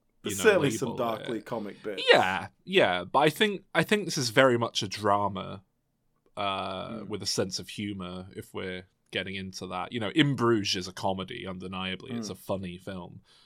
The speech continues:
Speaker 1: Um, I don't think The Banshees of Inisherin is setting out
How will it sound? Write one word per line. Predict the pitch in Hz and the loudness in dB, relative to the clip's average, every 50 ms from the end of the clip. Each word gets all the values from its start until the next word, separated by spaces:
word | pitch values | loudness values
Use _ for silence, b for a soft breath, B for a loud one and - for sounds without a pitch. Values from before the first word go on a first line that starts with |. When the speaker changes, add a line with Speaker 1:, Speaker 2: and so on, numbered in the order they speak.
| b b b b - | b b b b -12
Speaker 1:
Um, | - 107 104 98 98 95 95 87 92 92 _ _ _ _ _ _ _ _ _ _ _ _ _ _ _ - | -12 -10 -8 -8 -10 -10 -12 -14 -16 -18 _ _ _ _ _ _ _ _ _ _ _ _ _ _ _ -2
I | 135 127 | 2 4
don't | 131 147 156 | 4 4 4
think | - 165 135 107 | 2 -4 -6 -4
The | 107 | -2
Banshees | 92 123 110 104 - - 117 104 117 | 0 0 0 0 0 -2 -2 -2 -4
of | 101 | -4
Inisherin | 107 101 101 95 - - 120 104 104 98 95 95 95 95 95 | -4 -4 -2 0 0 2 2 0 -2 -2 -6 -8 -10 -10 -12
is | 92 90 87 95 95 92 92 - - - - _ _ _ _ _ _ _ _ _ _ _ _ _ _ _ _ _ _ _ - | -12 -12 -10 -10 -6 -4 -2 -2 -2 -4 -6 _ _ _ _ _ _ _ _ _ _ _ _ _ _ _ _ _ _ _ -6
setting | - - - - 123 117 - - 104 101 | -2 2 4 6 4 4 4 0 -4 -2
out | 101 110 107 95 92 | 0 0 0 -2 -4